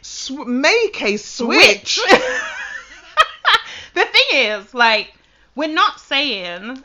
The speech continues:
Speaker 2: that thirty years of being a governor is too long.
Speaker 1: Absolutely
Speaker 2: We're
Speaker 1: not.
Speaker 2: saying thirty years in the same position,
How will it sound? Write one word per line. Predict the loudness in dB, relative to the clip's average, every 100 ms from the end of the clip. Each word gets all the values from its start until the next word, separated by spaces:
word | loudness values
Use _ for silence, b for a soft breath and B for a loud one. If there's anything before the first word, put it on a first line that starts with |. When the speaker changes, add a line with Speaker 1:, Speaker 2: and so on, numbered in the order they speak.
| -4
Speaker 2:
that | -4 -2
thirty | -4 -2 -4 -6 -12
years | -12 -8 -6 -4 -4 -6 -8
of | -8 -8 -8
being | -10 -8 -8 -8
a | -10 -10 -6
governor | -4 -4 -6 -8 -10 -12 -16
is | -14 -14
too | -12 -10 -10 -4
long. | -4 -4 -8 -6
Speaker 1:
Absolutely | -6 -4 2 2
Speaker 2:
We're | 4
Speaker 1:
not. | 2
Speaker 2:
saying | 2 0
thirty | -4 -2 0 0 -2 -10
years | -10 -8 -6 -8 -10 _
in | -8 -6 -6
the | -8
same | -6 -2 -2 -4
position, | -8 -12 -10 -10 -8 -8 -8